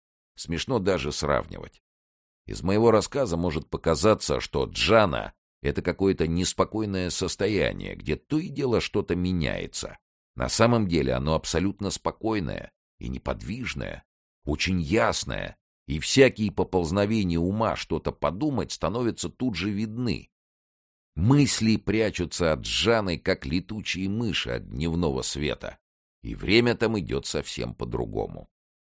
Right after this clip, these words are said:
Я уже говорил, что в этом состоянии меня то и дело посещали разного рода мимолетные постижения. Саяда назвал их инсайтами, которые, однако, не превращались в поток мыслей.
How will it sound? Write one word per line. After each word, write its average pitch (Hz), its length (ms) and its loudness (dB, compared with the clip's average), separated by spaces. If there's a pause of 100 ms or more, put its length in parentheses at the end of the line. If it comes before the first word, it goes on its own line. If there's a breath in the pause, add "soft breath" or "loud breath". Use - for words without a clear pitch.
(160)
Я 92 240 4
уже 95 300 2
говорил, 92 560 4
что 65 240 -4
в 60 60 0
этом 65 260 -2
состоянии 76 760 0
меня 65 320 -2
то 69 180 -2
и 62 100 -2
дело 82 280 0
посещали 64 600 -4
разного 58 500 -2
рода 73 260 0
мимолетные 69 720 0
постижения. 64 1000 -4 (320)
Саяда 76 420 0
назвал 69 440 0
их 64 160 -4
инсайтами, 58 720 -4 (360)
которые, 120 420 4
однако, 117 340 0
не 107 120 -2
превращались 117 760 -2
в - 60 -14
поток 71 380 -2
мыслей. 67 580 -2